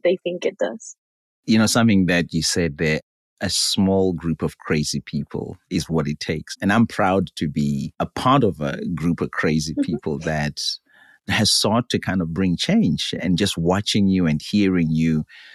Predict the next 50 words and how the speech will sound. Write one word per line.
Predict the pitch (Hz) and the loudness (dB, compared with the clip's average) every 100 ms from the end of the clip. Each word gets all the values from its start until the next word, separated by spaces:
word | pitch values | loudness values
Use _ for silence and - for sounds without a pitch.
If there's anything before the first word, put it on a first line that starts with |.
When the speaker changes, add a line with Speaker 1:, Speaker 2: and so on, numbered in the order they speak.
| - | -16
Speaker 2:
talk | - 117 127 | -2 2 2
about | 110 82 73 - | 2 0 -2 -6
the | |
things | 78 82 78 - | -4 -2 -2 -2
you've | 78 76 - | -4 -4 -2
done, | 80 80 78 73 - - _ _ - | 0 2 0 -2 -12 -20 _ _ -2
there's | 104 82 | 0 0
both | 85 107 123 - | 2 2 4 0
a | |
sense | - - 92 90 87 | -2 0 2 2 2
of | 139 - | 0 0
sometimes | 104 95 90 87 82 _ | -2 0 0 0 -2 _
feeling | - 101 90 85 | -4 -2 0 -2
like | 73 - | -4 -6
it | 90 | -2
doesn't | 98 90 | 0 0
seem | 87 - 110 | 0 2 2
to | 101 | 2
be | 92 | -2
going | 87 85 85 | 2 2 4
anywhere, | 82 85 82 | 4 4 2
but | 80 82 | 0 -2
also | 82 117 - | 2 2 2
at | 87 - | -2 -2
the | |
same | 80 85 78 | -2 -2 -2
time, | - 78 78 | -2 -2 0
a | |
sense | 78 92 87 - | -2 -2 -2 -4
of, | 76 80 - | -6 -6 -8
"I'm | 78 | -2
so | - - - 95 | 0 0 0 0
glad | 80 85 80 80 80 | 0 -2 -2 -4 -4
that | 80 - | -6 -6
there | - | -8
are | - | -6
people | 87 76 - - - _ _ _ | -4 -4 -4 -8 -10 _ _ _
that | - 82 80 78 - | -6 -2 -2 -4 0
don't | 92 95 - | 2 2 0
care | - 104 95 82 82 _ | 0 0 2 -2 -4 _
whether | - 87 78 82 | -2 -2 0 -2
it | 87 | -4
looks | 87 85 - | -2 -2 -4
like | 69 | -6
it | - | -6
makes | 76 76 - | -4 -2 -2
sense | - 120 - | 0 0 0
or | 85 | -2
not. | 73 76 - | -2 -2 -2
They're | 76 | -2